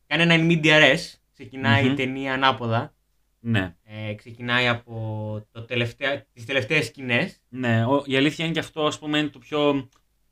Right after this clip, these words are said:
Speaker 2: εμ, η σκηνοθετική πινελιά, να πούμε, του σκηνοθέτη. Δηλαδή το ότι έχει πιάσει, στην ουσία, δύο, δύο αρχές στην ιστορία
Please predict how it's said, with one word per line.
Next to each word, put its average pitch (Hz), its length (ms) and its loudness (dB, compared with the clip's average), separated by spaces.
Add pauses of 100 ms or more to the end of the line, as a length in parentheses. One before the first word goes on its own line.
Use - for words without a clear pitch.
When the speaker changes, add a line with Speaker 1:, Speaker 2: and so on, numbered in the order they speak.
(180)
Speaker 2:
εμ, 123 680 -4 (480)
η 135 340 -2
σκηνοθετική 131 1080 -8
πινελιά, 123 500 6
να 92 160 2
πούμε, 90 260 -12
του 85 60 -20
σκηνοθέτη. 101 540 -6
Δηλαδή 127 300 0
το 127 80 -2
ότι 120 540 -2 (460)
έχει 147 260 -4
πιάσει, 151 640 0
στην - 160 -10
ουσία, 156 280 2
δύο, 135 840 4 (1300)
δύο 156 240 2
αρχές 104 580 2 (160)
στην 101 140 -14
ιστορία 151 560 -2